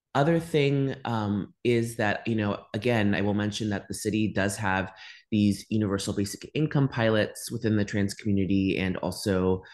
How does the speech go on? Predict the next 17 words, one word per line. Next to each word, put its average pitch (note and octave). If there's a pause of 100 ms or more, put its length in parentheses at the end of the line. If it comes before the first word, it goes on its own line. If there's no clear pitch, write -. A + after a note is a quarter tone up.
(160)
campaigns G#2+
to -
end G2
trans G2
homelessness F#2+
through G2+ (240)
the B2
provision G2+
of E2+
shelter C3
beds G#2
and, F2+ (360)
um, F2+
you G2+
know, F#2
supportive G#2
housing. A#2+